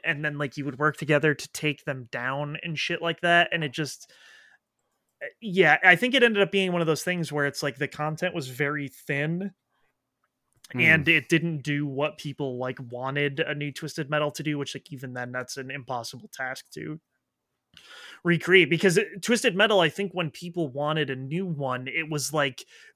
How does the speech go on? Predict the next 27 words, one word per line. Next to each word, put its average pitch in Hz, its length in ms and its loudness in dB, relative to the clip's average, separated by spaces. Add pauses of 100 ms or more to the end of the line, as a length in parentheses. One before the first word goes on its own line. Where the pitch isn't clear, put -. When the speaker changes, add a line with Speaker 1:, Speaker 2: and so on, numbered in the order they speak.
Speaker 1:
they 156 400 2
wanted 147 540 -2
people 147 320 -6
to 147 160 -6
recreate 135 1120 -6 (800)
the 147 180 -2
nostalgia 143 920 2
of 123 80 -6
them 131 160 -6
hanging 143 360 -2
out 139 140 0
with 139 140 -8
their 127 140 -2
friends 147 640 0
and 143 260 -4
playing, 143 360 -2
like, 139 240 -2
multiplayer 165 840 0
or 180 140 -4
whatever, 190 420 2
and 156 160 -4
that 147 60 0
was 139 120 -4
Speaker 2:
Mm-hmm. 147 140 -2
Speaker 1:
never 139 300 2
gonna 127 200 -8
happen. 123 440 -12